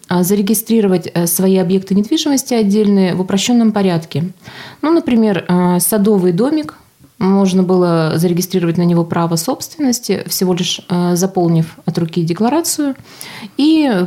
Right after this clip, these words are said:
представив документ, который подтверждает право на землю под этим садовым домиком. А, такой, э, дачной амнистией воспользовалось очень большое количество граждан в Удмуртии. Ну, порядка,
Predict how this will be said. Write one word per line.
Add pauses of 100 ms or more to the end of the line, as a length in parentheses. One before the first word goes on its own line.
представив
документ,
который
подтверждает
право
на
землю (420)
под
этим
садовым
домиком. (720)
А, (100)
такой,
э,
дачной
амнистией
воспользовалось
очень
большое
количество
граждан
в
Удмуртии.
Ну,
порядка,